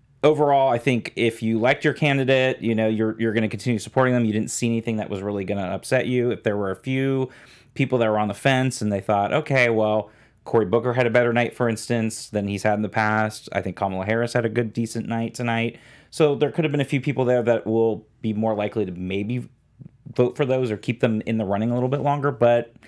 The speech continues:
overall, I think big picture, it's not gonna change much. But I do think everyone pretty much more or less had a very solid night. And I think they did a good job of more or less also sticking to the issues and not really being as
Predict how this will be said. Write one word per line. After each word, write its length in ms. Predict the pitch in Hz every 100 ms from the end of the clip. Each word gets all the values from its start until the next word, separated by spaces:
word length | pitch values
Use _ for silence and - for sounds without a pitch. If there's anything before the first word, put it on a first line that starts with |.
| - - -
overall, 260 | 131 135 127
I 80 |
think 240 | 117 120 -
big 160 | 117
picture, 380 | - 113 - 113
it's 100 | 104
not 120 | 117 110
gonna 120 | 101
change 260 | - 110 110
much. 180 | 113 -
But 80 | 110
I 100 | 104
do 180 | 113 113
think 220 | 120 113
everyone 540 | 107 104 104 104 101 - - - _ _
pretty 420 | - - 170 151 139
much 280 | 123 113
more 140 | 113 107
or 40 |
less 200 | 101 104
had 160 | - 98
a 60 | 92
very 240 | 101 101
solid 420 | - 107 104 117
night. 320 | 135 151 165 -
And 100 | 107
I 80 | 95
think 260 | 113 101
they 80 | 107
did 160 | 104 98
a 60 |
good 160 | 101 92
job 400 | 104 101 101 92 - - - _ _
of 320 | 113 101 92 - - _ - -
more 240 | 110 117 117
or 60 |
less 200 | 110 104
also 220 | 110 98 101
sticking 400 | - 110 113 104
to 100 | 101
the 140 | 95
issues 480 | 101 139 147 156 - _ _ _ -
and 240 | 107 101
not 260 | 110 110 -
really 840 | 95 98 104 123 143 156 156 143 - - 107
being 460 | 127 123 127 127 -
as 480 | 110 107 101 -